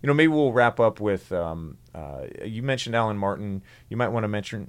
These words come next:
some other mentors if, if you, if you have other people that kinda stick out in your mind that, that kinda guided you along the way. And then, you know, what is keeping you here, right? So, um, like, why do you stay at Loyola? Why have you stayed here for thirty-seven years?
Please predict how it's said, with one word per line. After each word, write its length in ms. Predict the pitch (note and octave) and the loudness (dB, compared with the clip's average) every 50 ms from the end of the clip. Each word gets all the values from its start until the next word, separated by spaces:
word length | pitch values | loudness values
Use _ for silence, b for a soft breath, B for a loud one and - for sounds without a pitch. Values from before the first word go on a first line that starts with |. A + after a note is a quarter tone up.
| - - - - | -16 -20 -18 -14
some 240 | - - F#2+ F#2+ | -10 -6 -4 0
other 320 | G2 G#2+ G#2+ A#2 A2+ A2 G2+ | 0 2 2 2 2 2 0
mentors 640 | G2+ A2 A2+ A#2 - - B2 A#2+ A#2 A#2+ A#2+ A2 A2+ | 0 -2 -2 -2 -4 -4 -4 -2 -2 -2 -2 -2 -4
if, 200 | G#2 G2 - - | -4 -6 -6 -8
if 180 | - G2 - - | -8 -8 -6 -6
you, 220 | G2+ F#2 F2+ - - | -6 -6 -6 -8 -8
if 220 | - F#2 F2 - - | -8 -8 -8 -8 -10
you 120 | F2+ E2+ | -10 -10
have 280 | - - A2 A2+ A2 - | -4 -2 0 0 2 0
other 220 | G#2 A2+ A2 G2 | -2 -2 -2 -6
people 320 | - - B2 - A#2 A2+ | -6 -10 -10 -8 -6 -4
that 140 | A2 G2 - - | -4 -4 -6 -6
kinda 180 | - A2 F#2 | -10 -10 -10
stick 260 | - - - A#2+ A2+ | -10 -10 -12 -8 -4
out 120 | - G#2+ - | -4 -4 -4
in 40 | - | -4
your 100 | F2+ F#2 | -6 -6
mind 420 | F#2 F2+ F#2 F#2+ F#2+ G2 G2 F#2 | -6 -4 -4 -4 -4 -4 -4 -4
that, 140 | F2+ E2 - | -6 -6 -6
that 180 | F2 F2 E2+ - | -8 -10 -10 -10
kinda 380 | - G2+ G2 F2+ E2+ E2 B1+ - B B B B B B B B | -10 -8 -8 -6 -8 -8 -10 -12 B B B B B B B B
guided 440 | - A2 F#2 F#2+ G2 G#2+ G#2+ G2 F#2 | -2 0 2 2 2 0 -2 -4 -4
you 160 | G#2+ A2+ A2 | -4 -2 0
along 260 | G#2 G#2 G#2 G#2 G#2+ | 0 0 0 -2 -2
the 80 | G#2 F#2+ | -2 -2
way. 380 | F#2+ F#2+ G2 G2 G#2 G#2+ G#2+ B B B B B | -2 0 0 0 0 -2 -4 B B B B B
And 120 | - B2 C3 | -6 -4 -2
then, 140 | C#3 C#3+ C3+ | -2 -2 -2
you 140 | A#2+ C#3 | -2 -2
know, 60 | C#3 C3 | -2 0
what 200 | A#2+ C3+ D3 D#3+ | 0 0 0 0
is 100 | D#3 - | -4 -6
keeping 340 | - - B2+ C3+ - C#3 C3 | -8 -8 -10 -8 -6 -6 -4
you 140 | A#2+ G#2 F#2 | -2 -4 -4
here, 300 | E2 F2 D#2 C2 - - _ - | -4 -4 -6 -6 -8 -12 _ -8
right? 320 | - G2 G2 G#2 A2 A2 - | -4 0 0 0 0 -2 -4
So, 380 | - G2+ F#2+ F#2 F#2 F2+ - | -4 -2 0 0 0 0 -2
um, 640 | - F2 F#2 F2+ F2+ F2+ F2+ F2+ F2+ F2+ F2+ F2 F2 G2 - - | -4 -4 -4 -4 -4 -4 -4 -4 -6 -6 -8 -10 -12 -14 -14 -14
like, 140 | F#2+ F2 | -12 -6
why 160 | G2 G2 G#2 G#2+ | -2 -2 0 0
do 80 | A2+ | -2
you 80 | A2+ A2 | -4 -6
stay 260 | G#2 - - G#2+ A2+ | -8 -6 -2 -2 -2
at 100 | A2+ F2+ | 0 -2
Loyola? 260 | F#2+ G#2 G#2 G#2 G#2 G2 | -2 -2 -2 0 0 -2
Why 220 | F2+ F2+ G2 G#2+ | -2 -2 -2 -2
have 180 | A#2 B2 G#2 G#2 | -2 -4 -4 -6
you 60 | F#2+ | -8
stayed 240 | - - G#2+ G#2 G#2+ | -6 -4 -4 -2 -2
here 100 | G#2 F#2 | -4 -4
for 120 | - F#2+ | -6 -10
thirty-seven 680 | - - G#2+ G#2+ G#2 G2 - - G2+ G2+ F#2 F#2+ F#2 | -8 -6 -6 -6 -6 -8 -10 -8 -8 -8 -8 -8 -8
years? 420 | F#2+ F#2+ G2+ G2 F#2 F2 F2 - | -8 -6 -6 -6 -8 -8 -10 -12